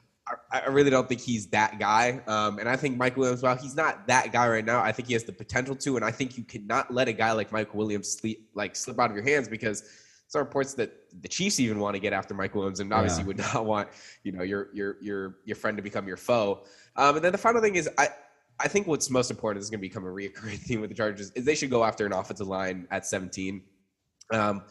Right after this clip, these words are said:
Speaker 1: one other name I would like to see is Jordan Davis. If he's there at seventeen after that combine, I don't know if he'll be there at seventeen.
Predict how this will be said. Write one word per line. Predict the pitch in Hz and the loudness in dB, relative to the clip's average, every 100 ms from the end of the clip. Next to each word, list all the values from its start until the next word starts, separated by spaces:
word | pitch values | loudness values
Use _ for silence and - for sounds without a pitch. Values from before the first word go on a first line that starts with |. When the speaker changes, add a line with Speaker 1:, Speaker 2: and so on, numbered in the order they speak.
| - - | -10 2
Speaker 1:
one | 147 | 4
other | 160 | 4
name | 143 139 143 143 - | 6 6 6 4 0
I | 113 | 0
would | 117 110 | 2 2
like | 113 123 | 0 0
to | |
see | 123 135 | 0 0
is | 107 | 0
Jordan | - 117 110 | 2 2 2
Davis. | 95 117 135 139 - | 0 0 0 -4 -6
If | 107 | -6
he's | 107 | -6
there | 101 113 | -2 -2
at | 113 | 0
seventeen | 117 113 120 117 | -2 -2 -4 -2
after | 101 - | -2 -2
that | 104 - | -4 -4
combine, | - 110 110 107 | -6 -2 -2 -2
I | 98 | -2
don't | 104 | -2
know | 107 107 | -2 -2
if | |
he'll | 110 | -2
be | 104 110 131 | -6 -2 0
there | 143 | 2
at | 120 | 2
seventeen. | 139 135 131 143 139 | 0 -2 -2 -4 -4